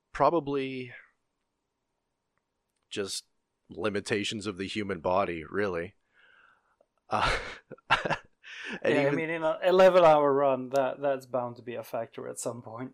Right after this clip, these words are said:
Speaker 2: <laughs>
Speaker 1: Yeah, and even saying that, I kind of feel pretty pretentious about it, but, um,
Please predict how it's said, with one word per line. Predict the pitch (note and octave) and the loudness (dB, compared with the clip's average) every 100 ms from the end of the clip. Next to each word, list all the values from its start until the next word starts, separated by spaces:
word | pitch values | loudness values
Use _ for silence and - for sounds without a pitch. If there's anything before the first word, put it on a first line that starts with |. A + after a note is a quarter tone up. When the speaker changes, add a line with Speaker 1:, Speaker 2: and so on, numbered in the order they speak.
| A#2 | -16
Speaker 2:
<laughs> | - | -6
Speaker 1:
Yeah, | G3 D#2+ - | 0 0 0
and | - B2+ | -2 -2
even | E3 B2+ | 0 -4
saying | - F2+ F#2 G2 F2 | -4 0 0 0 0
that, | D#2+ E2 | 0 -2
I | |
kind | - G#2 G2 | -2 -4 -4
of | D#2+ | -8
feel | - - F#2 E2+ E2+ _ _ | -10 -6 -4 -4 -10 _ _
pretty | - G#2 | -6 -6
pretentious | - F#2 - F2 G2+ F2 | -4 -8 -6 -8 -8 -8
about | E2+ E2+ E2 | -4 -2 0
it, | E2+ - _ | -2 -6 _
but, | - F2+ - _ _ _ _ _ | -2 -2 -2 _ _ _ _ _
um, | G#2+ F#2 F2+ F2 E2+ E2+ | -2 0 -2 -6 -14 -18